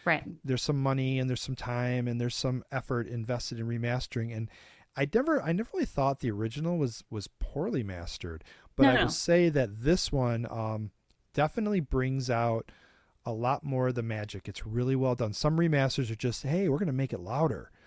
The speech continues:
Speaker 1: Right.
Speaker 2: That's not this. And, and I just want people to know that if they pick it up. Um, but I guess back to my original point, how did
Speaker 1: Yes.
Speaker 2: the, how did this kinda come about, this, this reissue?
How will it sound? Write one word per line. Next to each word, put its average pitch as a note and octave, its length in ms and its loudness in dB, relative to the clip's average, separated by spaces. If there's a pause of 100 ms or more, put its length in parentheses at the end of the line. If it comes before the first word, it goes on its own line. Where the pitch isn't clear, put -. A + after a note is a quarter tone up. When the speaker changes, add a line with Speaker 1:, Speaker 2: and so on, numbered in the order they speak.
(400)
Speaker 1:
Right. E3+ 120 6
Speaker 2:
That's - 260 0
not E3+ 300 4
this. B2 640 0
And, B2 120 -2
and C3+ 160 0
I C3 60 0
just C#3+ 180 -2
want D#3 140 2
people C#3 220 0
to B2 60 2
know B2 200 2
that A#2+ 120 2
if A2 100 -2
they A2+ 100 -2
pick - 220 -2
it A2 100 -2
up. B2 200 4 (500)
Um, C3 140 4
but D3 120 4
I E3+ 60 8
guess G3+ 180 4
back D#3+ 220 8
to - 80 -4
my C#3+ 140 2
original C3 360 4
point, B2+ 300 -2 (240)
how F3+ 120 -6
did F3 80 8
Speaker 1:
Yes. - 120 0 (160)
Speaker 2:
the, - 60 -10
how G#3 100 2
did A#3 100 -2
this G#3 160 0
kinda E3 220 0
come - 280 -4
about, A#2 440 -2
this, - 260 -6
this - 220 -10
reissue? G2 400 -4